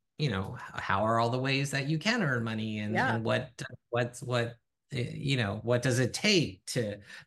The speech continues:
Speaker 1: to get to the next level and things like that? Then it was just fun, you know, it was just like a game. It's like, uh,
Speaker 2: I
Speaker 1: "Oh, how
Speaker 2: love
Speaker 1: can I
Speaker 2: that.
Speaker 1: get to the next level? How can I, you know, how can I get this badge or whatever?" Right? You know, it's just, just fun.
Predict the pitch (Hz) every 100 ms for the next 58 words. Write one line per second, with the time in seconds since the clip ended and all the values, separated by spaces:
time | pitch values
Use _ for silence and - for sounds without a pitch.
0 | - 143 135 135 123 123 127 123 - 175
1 | 160 110 107 - 110 117 110 127 165 120
2 | - - - - - - 381 403 185 156
3 | 156 - 151 151 110 104 123 120 117 123
4 | 123 127 120 127 117 104 110 117 113 104
5 | 101 101 - 107 104 101 107 110 113 147
6 | 180 147 170 165 160 165 160 151 156 -
7 | 160 123 101 131 160 170 160 156 147 143
8 | 151 143 139 135 151 151 151 151 151 160
9 | 151 - 123 110 101 107 110 110 107 104
10 | 104 120 131 143 135 131 127 135 135 -
11 | 139 - - _ - 120 - 151 110 98